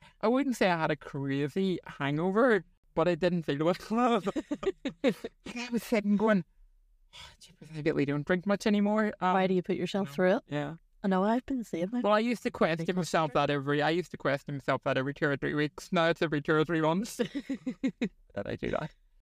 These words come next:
Speaker 1: But yeah, we shall have a good wee drink for your birthday.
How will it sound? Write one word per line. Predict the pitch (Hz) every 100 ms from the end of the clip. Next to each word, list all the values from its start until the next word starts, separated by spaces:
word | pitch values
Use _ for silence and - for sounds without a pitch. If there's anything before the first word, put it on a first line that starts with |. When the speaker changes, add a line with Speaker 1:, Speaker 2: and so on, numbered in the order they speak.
| _
Speaker 1:
But | 165 151
yeah, | 165 165
we | 170 175 165 160 165 196
shall | - 156 160
have | 165 160
a | 160
good | 156 151 147
wee | 147
drink | 151 147 - - - - -
for | 135 139 -
your | 147 135 135 - 147 - _ _ _ -
birthday. | 143 147 - - 190 220